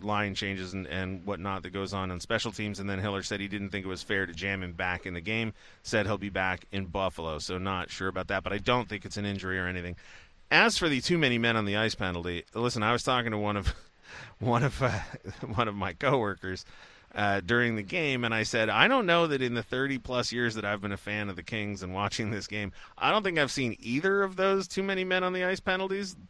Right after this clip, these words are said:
to, taken the way they've been taken." Usually a guy comes over the boards, doesn't realize that his team already has five guys out, floats around a little bit, <laughs> you know, his team touches the puck, and that's it. First one looks like, to me, w-,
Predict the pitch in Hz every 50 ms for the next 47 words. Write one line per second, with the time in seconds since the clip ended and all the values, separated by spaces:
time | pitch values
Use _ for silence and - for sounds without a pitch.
0 | - - 160 135 139 131 117 - - - - - - - 165 165 160 156 160 156
1 | 151 147 135 139 139 147 143 147 143 139 131 143 135 - 147 143 151 - 151 139
2 | 123 127 139 143 127 139 139 139 139 135 123 113 117 120 123 123 117 127 123 123
3 | 117 117 113 113 113 107 110 117 113 110 113 101 95 95 101 110 113 113 110 104
4 | 107 113 107 110 110 107 104 95 98 101 104 - - - - - - - - -
5 | - 110 110 - - 120 117 110 107 104 107 107 107 101 101 98 - - 104 104
6 | 101 98 95 104 95 98 101 95 104 98 98 98 - - - - - - - _
7 | - - 110 113 110 101 - 107 107 104 104 104 104 101 95 101 98 95 92 101
8 | 101 95 92 - - - 92 90 113 87 92 101 92 80 87 87 107 101 - -
9 | 120 104 101 90 101 95 90 - 90 90 85 - 107 95 90 - 92 95 98 92
10 | 90 80 - 127 107 - - - - - - - - _ _ - - 185 247 233
11 | - 196 190 180 170 151 151 151 - - 156 151 143 123 - - - 135 127 127
12 | 147 156 151 135 127 113 90 117 120 117 117 107